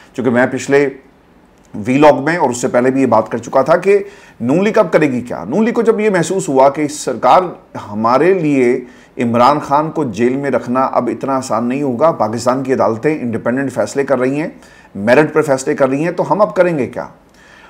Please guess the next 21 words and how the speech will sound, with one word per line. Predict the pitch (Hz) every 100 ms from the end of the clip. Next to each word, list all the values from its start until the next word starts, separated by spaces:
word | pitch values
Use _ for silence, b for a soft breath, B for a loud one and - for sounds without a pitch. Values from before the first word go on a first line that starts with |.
| b
उन्होंने | 135 151 151 143 147 - - -
पंजाब | 120 120 127 -
काबीना | 123 127 139
के | 135 123
ज़रिए | 123 131 117
दो | 117
अहम | 113 120
फैसले | 113 113 131 156
किए, | 143 156 156
जिसमें | 117 - 135 160 143
पीटीआई | 120 127 127
पर | 123 113
पाबंदी | 113 117 127 151
और | 135
इसके | 113 123 120
साथ | 101 110
साथ | 123 117
एक | 101
दूसरा | 107 117 104
केस | 101 101
है। | 85